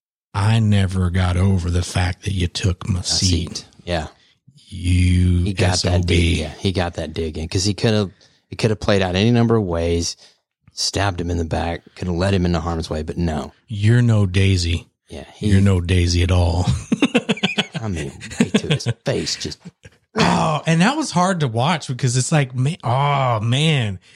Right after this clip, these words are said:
Speaker 2: Dusted
Speaker 1: That
Speaker 2: him, just, oh.
Speaker 1: The set the Chamberlain has on him
Speaker 2: Mm-hmm.
Speaker 1: is just magnificent.
Speaker 2: Yeah. I mean, this guy is not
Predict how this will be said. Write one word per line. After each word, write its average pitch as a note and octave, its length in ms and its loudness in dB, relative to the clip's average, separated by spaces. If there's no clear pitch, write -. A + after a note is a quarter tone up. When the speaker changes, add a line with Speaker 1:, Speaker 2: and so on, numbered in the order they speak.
Speaker 2:
Dusted C3 440 4
Speaker 1:
That F#2+ 40 -4
Speaker 2:
him, E2+ 120 -8
just, G2 320 -8
oh. C3 500 -4
Speaker 1:
The B2 160 2
set D#3 580 -2
the A#2 80 -4
Chamberlain B2 600 0
has G#2+ 340 0
on G2+ 160 0
him G2+ 380 4
Speaker 2:
Mm-hmm. - 20 0
Speaker 1:
is A2+ 160 2
just G#2 400 -2
magnificent. G2+ 880 -2
Speaker 2:
Yeah. F2 60 -4
I A#2 40 -2
mean, A2 140 2
this C3+ 180 2
guy A#2 240 2
is F2+ 160 -2
not F#2+ 440 -2